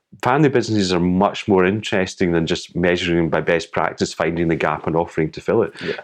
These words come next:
Speaker 1: They are fascinating, but you've got to develop the knowledge and the skills to enter their world
Speaker 2: Mm.
Speaker 1: and be present and effective and be, and to be helpful.
Speaker 2: Yeah.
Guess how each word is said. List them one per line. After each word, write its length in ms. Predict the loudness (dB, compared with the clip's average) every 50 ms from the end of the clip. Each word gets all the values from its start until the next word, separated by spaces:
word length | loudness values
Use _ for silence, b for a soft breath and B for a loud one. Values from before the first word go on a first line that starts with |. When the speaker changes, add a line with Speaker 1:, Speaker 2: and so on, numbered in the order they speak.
| -4
Speaker 1:
They 120 | 0 0 0
are 100 | 0 0
fascinating, 880 | -4 -8 -6 -4 -4 -2 -4 -4 -4 -2 0 2 2 0 2 0 0
but 100 | 0 0
you've 100 | 0 0
got 200 | 2 2 2 2 -2
to 60 | -4
develop 420 | -2 -2 0 2 2 2 2 0
the 100 | 0 -2
knowledge 380 | 0 2 2 4 4 2 2 2
and 100 | 0 -2
the 40 | -2
skills 360 | -2 0 0 2 2 0 -2
to 220 | -2 0 0 2 2
enter 280 | 0 -2 -4 -4 -6
their 180 | -2 0 0 2
world 420 | 2 2 2 2 2 0 -2 -6 -6 -2
Speaker 2:
Mm. 320 | 0 0 0 0 -4 -6 -4 -4
Speaker 1:
and 180 | -2 -2 -2 -2
be 100 | -4 -4
present 460 | -2 0 0 2 0 0 0 -2 -2
and 140 | -2 -2 -2
effective 540 | -2 -2 0 0 0 -2 -2 -4 -4 -4 -2
and 220 | -2 -4 -4 -4
be, 280 | -2 -2 0 -2 -2 -6 _ -6
and 200 | -6 -4 -4 -6
to 100 | -6 -4
be 120 | -2 -2 -2
helpful. 500 | 0 0 0 0 -2 -4 -6 -4 -4 -4
Speaker 2:
Yeah. 160 | -4 -6 -6